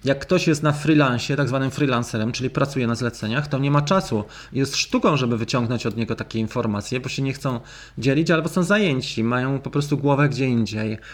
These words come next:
w innych tematach ludzie, więc nie wyciągniesz tak łatwo takich, takich rzeczy. Chyba że komuś zależy na tym, ale zwykle nie zależy, żeby się jeszcze dzielić swoimi doświadczeniami.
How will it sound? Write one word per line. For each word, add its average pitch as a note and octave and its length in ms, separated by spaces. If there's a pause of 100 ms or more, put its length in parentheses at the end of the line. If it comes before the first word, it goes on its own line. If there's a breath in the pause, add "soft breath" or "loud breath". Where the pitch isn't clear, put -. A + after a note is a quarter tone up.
(340 loud breath)
w - 100
innych D3 260
tematach A2+ 520
ludzie, A2 440 (180)
więc A#2+ 240
nie C#3 100
wyciągniesz D3 380
tak G#2+ 180
łatwo G#2 320
takich, - 520
takich G#2+ 300
rzeczy. G#2 420 (480 loud breath)
Chyba - 220
że A2 160
komuś A#2 260
zależy C#3+ 420
na G#2 120
tym, G#2+ 220
ale G#2 140
zwykle A2 320
nie A#2+ 120
zależy, G2+ 360
żeby G2 180
się - 140
jeszcze G2+ 220
dzielić G#2+ 280
swoimi G2+ 300
doświadczeniami. G2+ 840